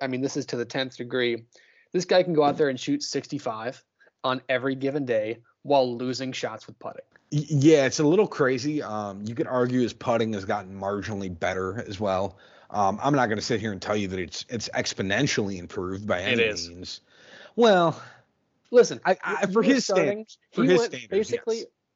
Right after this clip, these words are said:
Speaker 1: he went from a left-handed putter as a right-handed golfer to a right-handed putter as a right-handed golfer. Now, he was losing, I think at the end of,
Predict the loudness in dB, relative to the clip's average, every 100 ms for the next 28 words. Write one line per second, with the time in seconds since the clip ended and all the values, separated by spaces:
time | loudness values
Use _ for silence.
0 | -20 -8 -4 -2 -2 -6 -4 -2 -2 -6
1 | -10 -6 -4 -4 -6 -2 -2 -4 -6 -6
2 | -4 -4 -2 0 0 -2 -4 -2 -2 -2
3 | -6 -4 -4 -4 -4 -8 -8 -20 _ 2
4 | 2 4 2 2 -2 -8 -6 -2 -2 -2
5 | -4 -4 -6 -4 -4 -6 -10 -12 -6 -6
6 | -6 -14 -20 -4 2 2 2 0 0 -2
7 | -4 -4 -4 -4 -6 -6 -4 -2 0 0
8 | 2 0 0 -2 -4 -8